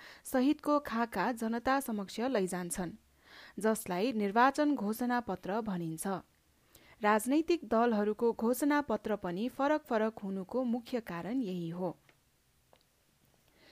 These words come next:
तारकेश्वर नगरपालिकामा विभिन्न राजनैतिक दलहरू क्रियाशील छन्।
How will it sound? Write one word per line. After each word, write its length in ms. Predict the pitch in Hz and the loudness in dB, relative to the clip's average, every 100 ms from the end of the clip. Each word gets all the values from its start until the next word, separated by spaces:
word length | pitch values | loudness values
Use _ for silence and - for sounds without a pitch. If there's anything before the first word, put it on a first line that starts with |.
| - - _ | -20 -20 _
तारकेश्वर 560 | 233 220 226 320 320 330 | -2 0 2 0 2 2
नगरपालिकामा 880 | 269 233 233 233 214 208 190 180 226 | 2 2 0 2 2 2 -2 -2 -2
विभिन्न 500 | 233 254 320 359 339 | -2 -2 0 0 2
राजनैतिक 580 | 262 220 208 196 202 196 | 2 2 0 -4 -4 -4
दलहरू 420 | 185 185 175 226 | -2 0 0 -2
क्रियाशील 560 | - 214 185 175 180 | 0 0 0 -2 -8
छन्। 240 | 175 - | -8 -6